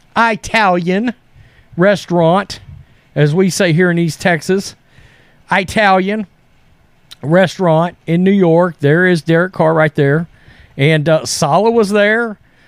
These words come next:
Uh, coordinator Downing was there. That's right. And there's Nathaniel Hackett. Nathaniel Hackett rocking a camouflage cap in a New York Italian restaurant. I mean, hats off.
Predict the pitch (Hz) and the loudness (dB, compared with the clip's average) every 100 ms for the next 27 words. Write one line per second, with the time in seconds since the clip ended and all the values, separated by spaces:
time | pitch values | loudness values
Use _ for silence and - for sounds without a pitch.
0 | _ - 151 156 147 147 143 - - - | _ -4 2 2 4 2 -2 -8 -20 -8
1 | - 202 196 202 220 143 147 180 208 220 | 0 0 2 0 0 0 0 0 -2 -2
2 | 214 190 214 220 220 190 - 175 185 170 | -2 0 2 2 2 0 0 0 0 -2
3 | 165 143 190 196 214 165 170 160 180 170 | 0 0 0 0 -2 -2 -2 0 0 0
4 | 143 151 143 - _ _ _ - - 127 | 0 0 -2 -8 _ _ _ -20 -8 0
5 | 165 - 214 214 247 247 196 190 202 - | 0 0 -2 0 2 2 2 2 0 -2
6 | 127 131 190 226 - 247 233 - _ _ | -4 0 0 0 -2 -2 -4 -8 _ _
7 | _ _ _ _ _ - 160 156 - - | _ _ _ _ _ -2 -2 -2 -8 -4
8 | 226 254 233 - 196 196 196 - - 196 | 0 0 -2 0 0 2 0 -4 -4 0
9 | 196 131 131 - _ _ _ _ _ _ | 0 0 -4 -12 _ _ _ _ _ _
10 | 156 196 175 143 156 240 233 214 214 180 | -2 0 0 0 2 2 2 2 2 -2
11 | - 165 151 190 170 175 165 156 147 - | -4 -4 -2 0 0 0 0 2 0 -2
12 | 123 104 117 117 95 143 - 120 110 87 | -6 -6 -4 -4 0 -2 0 0 0 -2
13 | - | -12